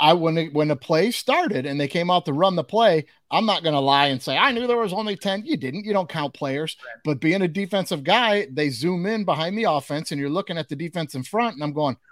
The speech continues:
Speaker 1: "This is a real weird goal line shift, man. There's nobody
Speaker 2: Yeah.
Speaker 1: on the left side of the ball.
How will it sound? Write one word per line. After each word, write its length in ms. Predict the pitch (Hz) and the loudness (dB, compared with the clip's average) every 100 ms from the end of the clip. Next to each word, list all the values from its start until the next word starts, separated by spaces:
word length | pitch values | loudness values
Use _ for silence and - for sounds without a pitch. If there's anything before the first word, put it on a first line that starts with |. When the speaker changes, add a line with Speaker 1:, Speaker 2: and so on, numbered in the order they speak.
| _ _ _ _ | _ _ _ _
Speaker 1:
"This 160 | 156 208 | -4 2
is 60 | |
a 120 | 349 160 | 4 4
real 340 | 123 165 147 | 2 0 0
weird 400 | 120 147 175 156 | -2 -2 0 0
goal 260 | 139 185 180 | 2 2 2
line 280 | 120 117 | -4 -6
shift, 340 | 113 - 131 - | -6 -6 -8 -8
man. 220 | 131 196 | -6 -4
There's 180 | 156 110 | -4 -4
nobody 380 | 127 220 151 127 | 0 2 2 -2
Speaker 2:
Yeah. 80 | 131 | -4
Speaker 1:
on 60 | |
the 60 | 139 | 0
left 180 | 156 156 | 0 0
side 240 | 180 180 | -2 -2
of 40 | 147 | -2
the 60 | |
ball. 400 | 110 143 277 131 | -2 4 6 4